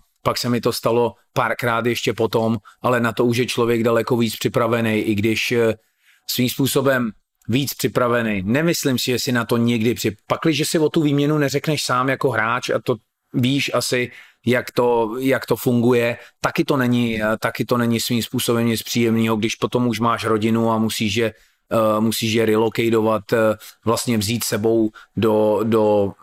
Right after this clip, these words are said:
do dalšího týmu, do dalšího města, poznat zase nový spoluhráče, nový,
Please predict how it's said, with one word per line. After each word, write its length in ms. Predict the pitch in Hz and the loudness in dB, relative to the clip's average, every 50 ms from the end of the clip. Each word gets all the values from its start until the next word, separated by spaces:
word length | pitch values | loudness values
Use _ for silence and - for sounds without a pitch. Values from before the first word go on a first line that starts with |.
| - - - | -20 -2 -2
do 80 | 117 | 2
dalšího 500 | 107 117 117 113 - - 123 110 110 110 | 2 2 2 2 0 0 0 2 2 0
týmu, 340 | 101 - 113 113 110 110 110 | 2 2 2 2 4 4 4
do 100 | 107 110 | 2 2
dalšího 440 | 110 113 110 107 - - 117 110 107 | 2 2 0 0 0 2 2 2 4
města, 420 | 110 107 104 101 - - 120 107 | 2 2 0 0 -2 -2 -4 -4
poznat 380 | - - 110 104 104 113 113 101 | 0 -2 -2 0 2 0 0 0
zase 260 | 110 104 - - 113 | 0 -2 -2 -2 0
nový 240 | 113 107 104 110 107 | 0 0 0 0 -2
spoluhráče, 720 | - - - 107 107 107 107 110 107 110 107 - - 113 107 | -2 0 0 2 2 2 2 0 0 -2 -2 -2 -2 0 0
nový, 320 | 107 104 104 110 107 104 | 2 2 2 2 0 0